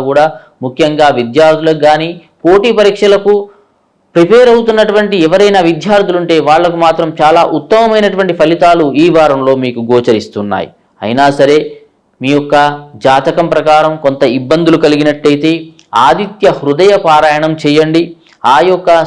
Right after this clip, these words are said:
సూర్య భగవంతుణ్ణి ప్రార్థించండి, దానివల్ల శుభ ఫలితాలు పెరుగుతాయి. మీ అదృష్ట సంఖ్య ఐదు.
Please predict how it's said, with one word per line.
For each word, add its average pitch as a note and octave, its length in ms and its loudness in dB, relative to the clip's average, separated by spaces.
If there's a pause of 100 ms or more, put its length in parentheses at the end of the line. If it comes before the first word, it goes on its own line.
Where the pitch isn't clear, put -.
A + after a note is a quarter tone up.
సూర్య F3+ 300 2 (180)
భగవంతుణ్ణి F3 640 -2 (380)
ప్రార్థించండి, D#3 800 0 (360)
దానివల్ల D3+ 460 0 (240)
శుభ F#3+ 180 0 (120)
ఫలితాలు C3+ 500 0
పెరుగుతాయి. C#3 560 0 (360)
మీ C#3+ 80 0 (160)
అదృష్ట G3+ 400 -2 (120)
సంఖ్య C3+ 300 -2 (380)
ఐదు. A2+ 160 -8